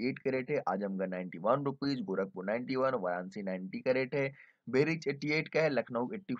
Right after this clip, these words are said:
फ़ाइव का है, कानपुर एटी सिक्स रुपीज, जगदीशपुर एटी फ़ाइव रुपीज, प्रतापगढ़ की बात कर ले एटी सेवन रुपीज का है।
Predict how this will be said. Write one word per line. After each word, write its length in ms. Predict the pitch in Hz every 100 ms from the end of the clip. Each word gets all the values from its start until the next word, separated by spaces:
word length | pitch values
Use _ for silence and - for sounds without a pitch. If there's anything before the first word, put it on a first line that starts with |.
| -
फ़ाइव 240 | 127 143 151
का 100 | 151
है, 200 | 160 160 190 _ _ _ _ _ _ _ _ _ _ -
कानपुर 500 | 127 147 139 165 -
एटी 260 | 135 139 139
सिक्स 300 | 170 160 156
रुपीज, 360 | 156 165 165
जगदीशपुर 600 | 123 110 123 131 - 143
एटी 220 | 113 - 127
फ़ाइव 300 | - 120 135
रुपीज, 400 | 135 139 143 143 - _ _ -
प्रतापगढ़ 580 | 113 - 104 - 110 107
की 120 | 107
बात 240 | 98 101
कर 100 | -
ले 200 | 110 123 -
एटी 320 | 95 95 -
सेवन 460 | 143 - 147 110 98
रुपीज 260 | 85 87 -
का 100 | 73
है। 180 | -